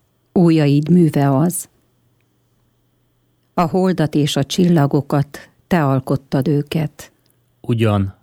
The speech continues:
Speaker 2: mi az ember, hogy törődsz vele? Az ember fia, hogy gondod van rá.
Speaker 1: Kevéssel tetted kisebbé az angyaloknál,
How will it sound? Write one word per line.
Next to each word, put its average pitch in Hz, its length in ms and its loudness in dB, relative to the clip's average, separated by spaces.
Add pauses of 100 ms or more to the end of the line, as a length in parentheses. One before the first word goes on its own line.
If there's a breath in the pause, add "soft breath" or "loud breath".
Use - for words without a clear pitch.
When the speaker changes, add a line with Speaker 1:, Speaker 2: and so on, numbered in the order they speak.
(100)
Speaker 2:
mi 120 180 -2
az 92 220 -6
ember, 92 460 -2
hogy 85 160 -8
törődsz 90 500 -4
vele? 87 440 -6 (2500)
Az - 200 -8
ember 107 460 0
fia, 90 460 -6
hogy 95 240 -8
gondod 87 460 -4
van 78 200 -8
rá. 73 340 -10 (920 soft breath)
Speaker 1:
Kevéssel 160 640 0
tetted 160 480 -2
kisebbé 165 600 0
az 147 180 0
angyaloknál, 151 880 2